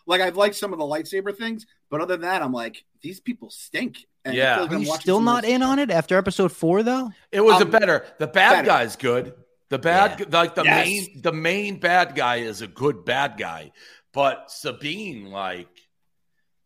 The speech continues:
Speaker 2: I don't even know what her point is. She's the least talented Jedi ever. Yeah, she's acting like it. She's get sliced and diced every time she's in a battle.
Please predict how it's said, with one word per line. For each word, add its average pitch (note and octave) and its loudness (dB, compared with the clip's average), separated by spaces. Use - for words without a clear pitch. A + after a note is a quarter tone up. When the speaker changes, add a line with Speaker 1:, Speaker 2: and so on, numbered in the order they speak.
Speaker 2:
I E3 0
don't A3 -2
even D#3+ -6
know C#3 -6
what C#3 -6
her D3 -6
point G3 -8
is. F#2+ -10
She's - -14
the A2 -10
least C#3 -12
talented C#3 -8
Jedi C#3 -4
ever. E3 -4
Yeah, D#3 -4
she's G2+ -10
acting D3 -6
like D#2 -20
it. D2+ -20
She's A2+ -14
get B2+ -4
sliced D3+ -6
and C3+ -14
diced D3 -6
every A#2+ -8
time B2 -10
she's A2 -18
in G#2+ -16
a G2 -12
battle. G#2 -10